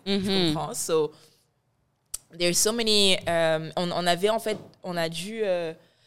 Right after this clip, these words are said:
Speaker 1: on a dû vraiment s'ajuster au maximum par rapport à cette pandémie-là, raison pour laquelle est-ce qu'on n'a pas forcément fait d'événements, parce qu'aussi on voulait pas non plus être le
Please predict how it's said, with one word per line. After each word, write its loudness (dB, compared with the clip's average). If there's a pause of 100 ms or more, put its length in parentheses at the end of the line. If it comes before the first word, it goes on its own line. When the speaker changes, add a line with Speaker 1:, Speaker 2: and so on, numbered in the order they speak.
(160)
Speaker 1:
on -2
a 4
dû -6
vraiment 0
s'ajuster -2 (100)
au -6
maximum -2
par -4
rapport -2
à 2
cette -6 (120)
pandémie-là, 0
raison -4
pour -6
laquelle -2
est-ce -6
qu'on -8
n'a -4
pas -10
forcément -12
fait -8
d'événements, -4 (420)
parce -2
qu'aussi -4
on -2
voulait -2
pas -2 (260)
non -12
plus -12
être -6
le -6